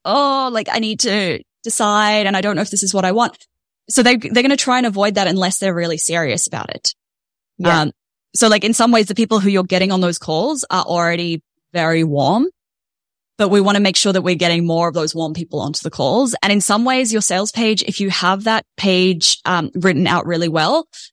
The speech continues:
Speaker 1: that might even pre-qualify. You can use that to pre-qualify a lot of people. So if there's, if you ever, if you ever notice that you're getting people onto those calls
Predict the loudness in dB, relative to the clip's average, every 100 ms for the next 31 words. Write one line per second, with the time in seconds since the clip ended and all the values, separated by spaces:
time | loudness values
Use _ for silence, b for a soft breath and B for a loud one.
0 | _ 0 2 2 2 0 -2 -2 -6 -2
1 | 0 0 0 0 0 2 2 4 2 0
2 | -2 -2 -4 -2 -2 0 0 0 0 -4
3 | -10 _ _ _ _ _ -2 0 -2 -2
4 | -4 -2 -4 0 0 4 4 4 0 B
5 | _ _ 0 4 4 2 2 2 4 4
6 | 4 0 -2 -2 -2 0 2 2 0 0
7 | 0 0 -2 -4 -4 -4 -2 0 0 -2
8 | -4